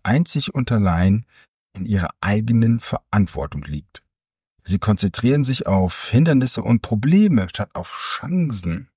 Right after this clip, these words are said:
Insbesondere im Mittelstand brauchen wir ein mutigeres Chancendenken. Wer im Change auf Sicherheit setzt und lieber wartet als startet, der verliert gegen die schwächere Konkurrenz.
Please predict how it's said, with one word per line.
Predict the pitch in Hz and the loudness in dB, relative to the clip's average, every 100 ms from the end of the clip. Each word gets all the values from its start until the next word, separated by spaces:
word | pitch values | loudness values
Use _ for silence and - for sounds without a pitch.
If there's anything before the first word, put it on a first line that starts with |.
| _ _ _ _ _ _ _ _ _ | _ _ _ _ _ _ _ _ _
Insbesondere | - 170 - 113 127 113 | -2 -2 -2 0 0 2
im | 117 | 0
Mittelstand | 135 117 - 92 85 | 2 -2 -2 -4 -2
brauchen | 85 107 123 101 | -2 0 2 0
wir | 104 | 0
ein | 92 92 | 2 4
mutigeres | 101 123 165 139 110 110 101 98 | 4 4 0 0 2 2 0 -4
Chancendenken. | - 143 180 117 90 80 80 76 80 - _ _ _ _ _ _ _ - | -4 -2 0 2 0 0 -4 -4 -8 -12 _ _ _ _ _ _ _ -16
Wer | 95 - | -14 -8
im | 98 82 | -8 -6
Change | - - 170 185 101 82 - | -4 0 4 4 4 0 -4
auf | - 82 82 | -8 -8 -6
Sicherheit | - 185 185 135 90 82 | -2 0 2 2 0 -2
setzt | 76 - - - | -6 -6 -10 -10
und | - 85 | -4 0
lieber | 104 120 95 | 2 4 4
wartet | 98 156 180 175 170 | 2 0 0 0 -2
als | 127 - | -6 -6
startet, | - 117 85 76 73 - - - | -4 0 0 -2 -8 -10 -16 -6
der | 85 87 135 | -2 2 0
verliert | - 110 110 107 - | 2 0 4 2 2
gegen | 101 98 | 2 4
die | 95 | 4
schwächere | 110 - - 78 95 87 | 2 -2 -6 -2 0 0
Konkurrenz. | 87 87 85 98 107 85 - - | -2 -4 -2 -2 0 -2 -4 -12